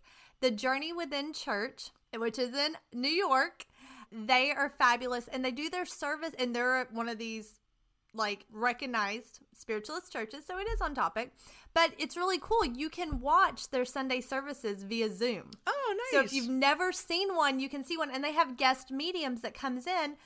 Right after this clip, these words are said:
Speaker 1: that come in, 'cause it runs, like, a pretty typical church service. Just at the end, there's mediumship. <laughs> And that's kind of the big difference.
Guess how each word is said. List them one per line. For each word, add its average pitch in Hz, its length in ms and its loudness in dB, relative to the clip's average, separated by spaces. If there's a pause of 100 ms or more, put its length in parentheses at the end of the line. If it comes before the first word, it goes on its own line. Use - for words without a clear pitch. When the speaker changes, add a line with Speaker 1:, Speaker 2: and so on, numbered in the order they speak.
(240)
Speaker 1:
that 269 120 -2
come 359 120 0
in, 415 120 0
'cause 370 140 -6
it 359 120 -2
runs, 330 440 2
like, 440 160 -2
a 311 160 -2 (320)
pretty 523 300 -4
typical 285 400 -2
church 494 260 -2
service. 254 460 -4
Just 247 220 -8
at 214 180 -6
the 214 260 -6 (680)
end, 330 260 2 (240)
there's - 180 -2 (180)
mediumship. 226 420 2
<laughs> 247 60 0 (460)
And 381 200 2
that's 330 240 8
kind 269 240 0
of 262 80 -4
the 277 60 -6
big 254 220 -6
difference. 269 400 -2